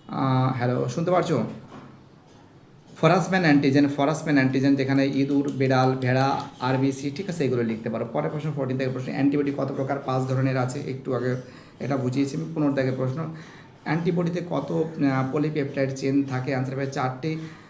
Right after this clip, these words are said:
আহ, ষোলো দাগের প্রশ্ন, অ্যান্টিবডির প্রতিটি ভারী চেনে কতগুলি অ্যামাইনো, আহ, অ্যাসিড, আহ, থাকে? চারশোটির বেশি।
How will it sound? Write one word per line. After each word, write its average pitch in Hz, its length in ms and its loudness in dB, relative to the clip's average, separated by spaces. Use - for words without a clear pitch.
আহ, 139 200 0
ষোলো 151 200 0
দাগের 160 160 0
প্রশ্ন, 160 260 -4
অ্যান্টিবডির 147 580 0
প্রতিটি 143 500 -2
ভারী 139 240 2
চেনে 143 300 0
কতগুলি 147 720 0
অ্যামাইনো, 151 680 2
আহ, 139 380 0
অ্যাসিড, 151 480 -2
আহ, 139 220 0
থাকে? 135 240 -4
চারশোটির 143 540 -2
বেশি। 143 340 -2